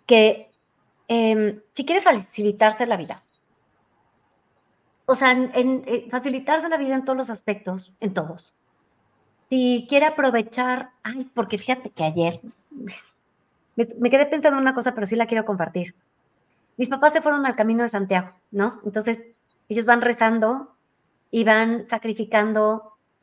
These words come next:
eh, las horas de camino y luego tienen que agarrar una piedra y tienen que cargar con esa piedra todo el camino y tienen como muchas cosas.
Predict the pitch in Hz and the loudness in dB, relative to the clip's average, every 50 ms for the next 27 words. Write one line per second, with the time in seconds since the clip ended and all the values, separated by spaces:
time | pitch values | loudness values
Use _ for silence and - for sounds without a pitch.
0 | _ _ - 220 214 214 - 196 202 196 240 240 233 233 214 220 196 - 185 190 | _ _ -6 -4 -4 -2 0 -2 -2 0 2 0 0 0 0 -2 -2 -2 -2 0
1 | 208 233 233 247 269 269 277 285 277 - - 202 214 220 214 220 220 214 208 196 | 0 -2 -2 -2 -2 -2 -4 -6 -8 -6 -4 -2 -2 -2 0 0 2 2 2 0
2 | 190 190 - _ _ _ - 240 226 226 214 214 196 196 190 196 196 202 202 185 | -2 -6 -14 _ _ _ -6 -4 -4 -2 -2 -2 -2 0 0 0 -2 -2 -2 -2
3 | 180 185 - 240 247 247 240 247 247 247 254 254 247 - - - _ _ 214 202 | -4 -4 -2 -2 -2 0 0 0 0 0 -2 -4 -6 -14 -20 -20 _ _ -8 -4
4 | 220 226 226 220 208 196 202 196 196 208 208 202 208 208 202 196 196 190 - 196 | -2 -2 -2 -2 -4 -4 -4 -2 0 0 0 0 -2 -4 -4 -4 -6 -6 -6 -6
5 | 190 190 190 202 190 190 - 202 220 233 254 269 277 277 269 262 247 247 - 285 | -6 -4 -4 -6 -6 -4 -4 -4 -2 -2 -4 -4 -4 -4 -4 -4 -6 -8 -8 -10
6 | 320 320 - 220 208 196 202 202 196 196 220 214 - 208 190 190 160 - - | -8 -6 -4 -4 -2 -2 -2 -4 -4 -4 -8 -8 -6 -8 -8 -8 -12 -18 -20